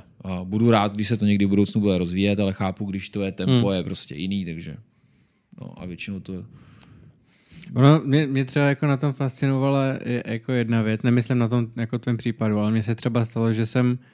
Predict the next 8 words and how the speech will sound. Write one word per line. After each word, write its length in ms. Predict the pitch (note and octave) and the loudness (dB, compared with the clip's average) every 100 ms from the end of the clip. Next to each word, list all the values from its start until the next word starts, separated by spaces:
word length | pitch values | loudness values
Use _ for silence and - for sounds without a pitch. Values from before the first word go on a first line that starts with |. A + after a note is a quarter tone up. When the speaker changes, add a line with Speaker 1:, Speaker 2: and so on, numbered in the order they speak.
| _ _ _ _ | _ _ _ _
Speaker 2:
ehm, 580 | A#2+ A2 G#2+ G#2+ G#2+ G#2+ - _ _ _ | -6 -4 -2 -2 -2 -6 -10 _ _ _
v 120 | A2+ - | -8 0
jednu 340 | A#2+ A2 A#2 A#2 | 2 4 4 2
chvíli, 800 | - A#2 A#2+ A#2+ A#2+ A#2 A#2+ A2+ - _ _ _ | 2 2 4 4 2 2 -2 -6 -14 _ _ _
eh, 60 | A#2+ A2 A2 G#2+ A2 A2 G#2+ G#2+ _ _ | -4 -2 0 -2 -2 -4 -8 -14 _ _
že 100 | B2+ | 2
jsem 140 | D3+ | 4
si, 120 | D#3+ | 4